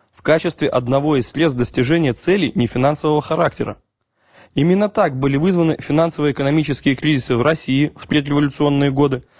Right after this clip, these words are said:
так была вызвана в С Ш А Великая депрессия тысяча девятьсот двадцать девятого года, охватившая весь тогдашний капиталистический мир.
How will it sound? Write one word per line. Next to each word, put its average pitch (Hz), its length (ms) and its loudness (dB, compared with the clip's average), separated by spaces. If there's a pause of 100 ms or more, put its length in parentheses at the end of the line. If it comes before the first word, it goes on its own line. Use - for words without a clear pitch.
(160)
так 127 220 -2
была 151 200 0
вызвана 151 340 0
в - 40 -4
С - 120 -6
Ш 143 180 0
А 147 40 2
Великая 131 400 0
депрессия 151 500 -2
тысяча 123 300 -2
девятьсот 127 280 0
двадцать 117 280 -2
девятого 123 480 0
года, 104 280 0 (360)
охватившая 127 600 -2
весь 139 260 0
тогдашний 131 460 -2
капиталистический 135 800 -2
мир. 123 240 0